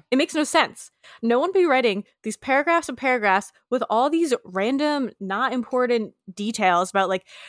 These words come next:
"This is going to be a difficult trip for you. Make sure you put the money in a paper bag, but first you're gonna go and you're gonna get this many hundreds and you're gonna get this many twenties and make sure you're well rested and blah, blah, blah, blah, blah." When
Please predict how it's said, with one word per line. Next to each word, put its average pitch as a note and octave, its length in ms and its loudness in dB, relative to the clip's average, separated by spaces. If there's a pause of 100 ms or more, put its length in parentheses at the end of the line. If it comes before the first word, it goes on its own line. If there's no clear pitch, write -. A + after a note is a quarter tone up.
"This C4+ 180 0
is - 60 -4
going C#4+ 320 -2
to C4+ 80 -12
be D4+ 100 -2
a C#4+ 60 -2
difficult C4+ 440 -2
trip - 240 -6
for A#3+ 120 -8
you. E3+ 240 -4
Make F#3+ 180 -4
sure B3+ 160 -4
you A#3+ 100 -4
put - 180 -6
the - 40 -8
money C4 300 -2
in C4+ 120 -4
a C4+ 40 -4
paper D4 260 -4
bag, A#3+ 460 2
but G3+ 160 0 (280)
first - 320 -2
you're B3+ 120 -2
gonna B3+ 100 -2
go C4+ 300 2
and A#3+ 80 0
you're A#3+ 80 2
gonna A#3 100 0
get A3 140 -4
this - 160 -8
many C4+ 140 -4
hundreds A3+ 420 -4
and G3+ 80 -6
you're G#3 80 -4
gonna F#3 80 -4
get F3+ 100 -6
this - 180 -4
many D#4 200 -6
twenties F#3+ 400 -4
and E3+ 160 -8
make F3+ 160 -10
sure C#4 160 -6
you're C#4+ 80 -4
well B3 300 0
rested G3+ 520 -6 (260)
and F3 140 -8
blah, F#3+ 140 2
blah, D4 140 0
blah, C4 160 0
blah, B3 120 0
blah." G3+ 240 0 (240)
When C4+ 420 0